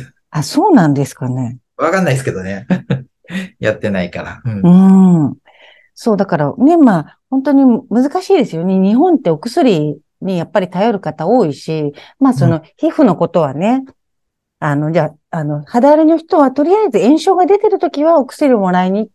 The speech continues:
Speaker 1: て、それをちゃんと塗り切ってみる。で、強いステロイドで治っちゃったらそこでやめるっていうのが、まあ、ベストかなっていう感じですね。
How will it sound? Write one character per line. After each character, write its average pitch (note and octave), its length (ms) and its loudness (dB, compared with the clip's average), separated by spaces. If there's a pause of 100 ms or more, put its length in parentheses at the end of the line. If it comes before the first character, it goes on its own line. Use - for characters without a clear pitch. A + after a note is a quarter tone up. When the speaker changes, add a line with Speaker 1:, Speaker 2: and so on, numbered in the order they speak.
(120)
Speaker 1:
て、 F4+ 180 2
そ C4 140 -2
れ C#4 80 2
を G4 100 4
ち - 80 -6
ゃ D#4 80 4
ん C#4 40 4
と C#4 100 2
塗 G#3 160 2
り A3 100 0
切 A#3+ 100 -6
っ - 20 -10
て F3 180 -4
み C3 100 -6
る。 C4+ 160 -8
で、 F#3 120 -4
強 F#4 280 2
い F#4+ 40 2
ス - 40 -16
テ D#4+ 140 0
ロ E4 140 2
イ D#4 40 2
ド C4 100 2
で A3+ 120 2
治 G#3+ 60 0
っ D4 180 2
ち G4+ 60 -2
ゃ - 20 -2
っ G4 100 -6
た D4 80 2
ら D4+ 240 0
そ - 140 -20
こ G3 80 0
で F3 60 0
や E3 100 -2
め D#3+ 120 -6
る D#3+ 160 -6
っ - 100 -20
て F4 100 -6
い - 20 0
う F#4+ 60 4
の A#3+ 100 4
が、 C#3+ 160 -6 (240)
ま G3 80 -6
あ、 E3+ 40 -2
ベ G3+ 120 0
ス G#3 80 -12
ト - 100 -8
か D3 100 -6
な F#3 120 -2
っ A#3 100 -6
て D#3 100 -4
い - 20 -4
う - 20 -4
感 C#3+ 180 -4
じ C#3 80 -6
で C3+ 120 -6
す - 160 -10
ね。 A3 240 0